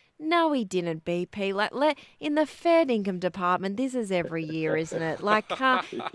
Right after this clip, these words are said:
Speaker 1: he, he does this for the first three, four rounds, and then we see the Djokovic that we all know.
Speaker 2: Well, that, that's a, that is a fair point. Uh, we were actually discussing that last night. That, I mean, no one knows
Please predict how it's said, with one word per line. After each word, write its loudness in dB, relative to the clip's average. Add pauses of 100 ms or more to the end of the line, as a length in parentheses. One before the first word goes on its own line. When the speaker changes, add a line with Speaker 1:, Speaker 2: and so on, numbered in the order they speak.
Speaker 1:
he, 4
he 0
does 2
this -2
for -2
the -2
first 2
three, 2
four 0
rounds, 2
and -2
then 0
we 0
see -2
the -4
Djokovic -4
that -12
we -8
all -8
know. -8 (1400)
Speaker 2:
Well, 6
that, 6
that's 4
a, 0
that 6
is 2
a -4
fair 8
point. -2 (120)
Uh, 6
we 6
were 6
actually 0
discussing -4
that -4
last -4
night. -6
That, -6
I -2
mean, 2
no 6
one 0
knows 2